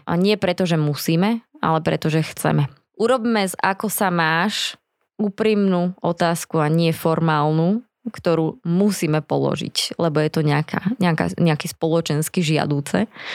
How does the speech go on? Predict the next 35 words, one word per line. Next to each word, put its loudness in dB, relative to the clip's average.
Takže 2
naozaj 2
pýtajme 0
sa, 0
ako 0
sa -2
máš 0
úprimne. 0
A 0
neuspokojme 0
sa -2
s -8
tým, 2
že 2
dobre, 0
alebo 0
a, 0
rozprávajme 0
sa -2
o 2
tom. -2
A 2
potom 0
je 2
tu 2
ďalšia 2
vec, 2
že 0
ak 0
sme 2
pre 0
niekoho, 0
ak 0
máme 2
ten, 2